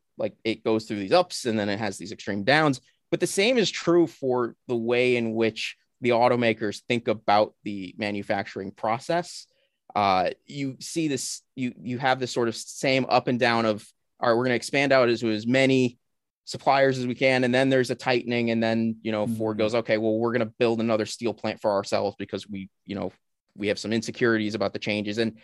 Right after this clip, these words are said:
Speaker 1: it's sort of that ebb and flow over and over, um,
Speaker 2: Hmm.
Speaker 1: is sort of a constant, um, even through to, to relatively recently, although most of my research so far is to about nineteen forty-five or so.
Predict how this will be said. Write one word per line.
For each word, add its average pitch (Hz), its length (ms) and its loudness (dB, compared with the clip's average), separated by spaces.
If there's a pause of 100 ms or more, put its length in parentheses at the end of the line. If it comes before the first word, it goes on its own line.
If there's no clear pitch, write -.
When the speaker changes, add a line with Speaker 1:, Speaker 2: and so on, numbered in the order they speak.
(200)
Speaker 1:
it's 131 160 -2
sort 139 140 4
of 139 40 6
that 143 140 6
ebb 156 220 4
and 143 100 -2
flow 127 300 6
over 117 400 4
and 104 80 2
over, 101 400 2 (280)
um, 92 600 2 (340)
Speaker 2:
Hmm. 147 280 6 (120)
Speaker 1:
is 127 140 -4
sort 123 220 4
of 107 80 0
a 104 60 -4
constant, - 720 -12 (480)
um, 92 320 -4
even 151 260 2
through 139 240 -2
to, 110 300 4
to 107 100 -6
relatively 104 640 -2
recently, 113 560 -4
although 107 260 2
most 139 400 4
of 143 80 2
my 127 120 2
research 120 580 -2
so 120 220 4
far 110 480 2 (260)
is 98 320 -2
to 107 220 -4
about 98 260 2
nineteen 101 380 -6
forty-five 104 640 -6
or 110 80 -6
so. 117 380 -6